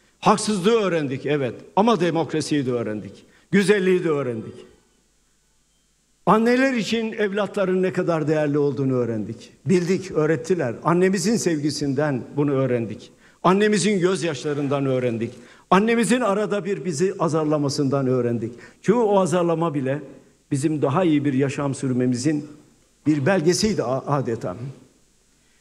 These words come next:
Cumartesi anneleri tam yirmi altı yıldır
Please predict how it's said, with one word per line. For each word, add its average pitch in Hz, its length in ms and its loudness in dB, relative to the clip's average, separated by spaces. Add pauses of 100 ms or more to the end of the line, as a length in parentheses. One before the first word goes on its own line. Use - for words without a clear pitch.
(100)
Cumartesi 208 640 2
anneleri 180 640 -2 (120)
tam 208 440 0
yirmi 160 420 2
altı 170 380 0
yıldır 160 540 -2